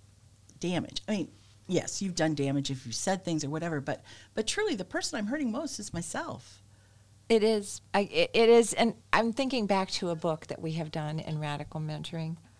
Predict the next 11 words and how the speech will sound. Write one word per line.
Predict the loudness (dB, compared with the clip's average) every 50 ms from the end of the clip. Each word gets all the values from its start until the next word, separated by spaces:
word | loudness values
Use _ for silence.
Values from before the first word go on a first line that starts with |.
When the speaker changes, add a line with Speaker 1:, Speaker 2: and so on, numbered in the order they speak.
| -20 -20 _ -4
Speaker 2:
Actually, | -2 -2 -2 -2 -4 -2 -2
I | -2
think | -4 -4 -6 -6 -6
it's | -8 -8
been | -6 -6 -4 -4
said | -4 -2 -2 -2 0 0
in | -2 -2 -4
several | -4 -4 -4 -4 -4 -4 -6
of | -6 -6 -8
the | -8
books, | -8 -6 -6 -6 -6 -6 -8 -8 -8 -10